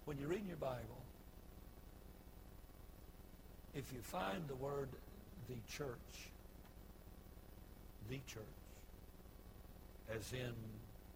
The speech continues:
there's only one church and it's invincible and it's true and it's big. If you ever find the term the church, would you let me know?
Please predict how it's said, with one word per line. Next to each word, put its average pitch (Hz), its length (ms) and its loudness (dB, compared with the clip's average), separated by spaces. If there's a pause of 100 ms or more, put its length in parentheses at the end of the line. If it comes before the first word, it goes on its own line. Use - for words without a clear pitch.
(840)
there's 113 200 4
only 120 320 4
one 131 240 4
church 110 380 0
and 110 160 0
it's - 180 -2
invincible 113 880 0
and 107 80 0 (140)
it's - 240 -4
true - 160 0 (800)
and 110 100 -2
it's - 360 -4
big. 107 220 6 (2250)
If 127 160 2
you - 80 6
ever 214 140 6
find 170 420 6 (120)
the - 160 -2
term 120 260 4 (420)
the 147 120 8
church, 135 220 0 (1040)
would 208 120 -4
you 202 120 0
let 185 120 0
me 165 180 -2
know? 127 140 0